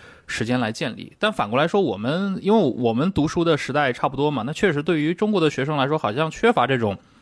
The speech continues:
持续性的一个共同记忆。除了那些全明星的，就《三国演义》这种，但是它可能跟校园文化也没，没，没特别多的关系啊，纯粹说在校园内可能，呃，想来想去，更多像一些文艺活动可能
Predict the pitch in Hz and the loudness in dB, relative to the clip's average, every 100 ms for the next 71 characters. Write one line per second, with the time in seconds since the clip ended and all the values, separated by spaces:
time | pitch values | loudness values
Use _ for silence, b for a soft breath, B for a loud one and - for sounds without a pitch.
0 | b - - 120 147 285 240 196 147 107 | b -4 -2 0 0 0 0 -2 -4 -4
1 | 101 - b b b 120 123 143 104 - | -6 -8 b b b 0 2 2 0 0
2 | 190 135 117 139 104 98 _ b - - | 2 2 0 -4 -8 -14 _ b -2 2
3 | 185 220 180 175 147 139 135 135 113 139 | 4 4 0 0 -2 -2 -2 -2 -2 -2
4 | 196 190 120 120 123 104 127 170 202 - | 0 -2 -2 -4 -4 -4 -2 0 -2 -2
5 | 120 151 160 147 143 147 139 104 147 - | -4 -2 0 0 0 0 -2 -2 -4 2
6 | 151 160 165 - 190 120 147 117 120 - | 2 2 0 0 -2 0 2 2 2 0
7 | - 92 b b b - 165 233 160 B | -8 -14 b b b -2 2 2 0 B
8 | B B - 175 156 - - 175 214 165 | B B 0 2 0 -4 -2 0 2 2
9 | 190 156 - 117 110 135 B B B 131 | 0 -2 0 0 2 0 B B B 0
10 | 117 - 156 202 190 123 - 160 123 107 | 2 2 2 2 2 0 2 2 4 2
11 | 127 214 190 202 220 160 156 139 110 175 | 2 2 2 2 0 -2 0 0 0 0
12 | 208 101 104 104 104 | -2 -4 -6 -6 -6